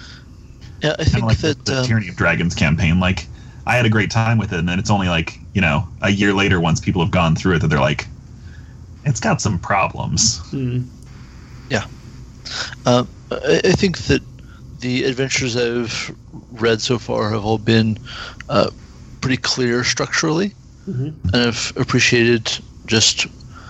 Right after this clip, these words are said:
Speaker 1: like, how that's gonna work, uh, while at the same time, uh, none of them are really sort of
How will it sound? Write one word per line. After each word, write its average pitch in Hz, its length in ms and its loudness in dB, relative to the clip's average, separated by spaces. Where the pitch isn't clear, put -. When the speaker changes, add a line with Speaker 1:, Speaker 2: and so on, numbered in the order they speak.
Speaker 1:
like, - 240 -8
how 117 220 0
that's 113 200 0
gonna 117 180 0
work, 113 380 0
uh, - 160 0
while 131 280 2
at 131 40 0
the 131 80 2
same 131 300 0
time, 120 580 0
uh, 117 160 2
none 131 220 0
of 131 120 -2
them 123 240 0
are 120 200 2
really 113 380 2
sort 110 280 2
of 110 440 0